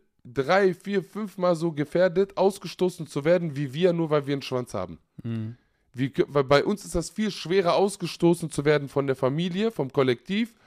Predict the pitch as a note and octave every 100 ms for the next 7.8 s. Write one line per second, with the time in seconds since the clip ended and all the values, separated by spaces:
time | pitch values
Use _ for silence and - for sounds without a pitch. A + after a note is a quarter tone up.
0 | _ - C#3+ D3+ C#3 C3+ - G#2 E2 -
1 | - B2 E3 E3+ E3 E3 D3 - F#3+ -
2 | E3+ F3 F3 C#3 C#3 - F3+ E3+ D3 C3+
3 | B2+ C#3 B2+ G2+ - E2 - - A2+ B2+
4 | C3 C3 D3 D3+ D3 B2+ C#3+ C#3 C3 B2+
5 | B2+ B2 A#2+ - D#3+ B2+ A#2 A2+ B2 B2
6 | A#2+ C#3+ C#3 - C3 A#2+ B2+ C3+ - G#2+
7 | G#2 - _ C3 B2+ A#2 A#2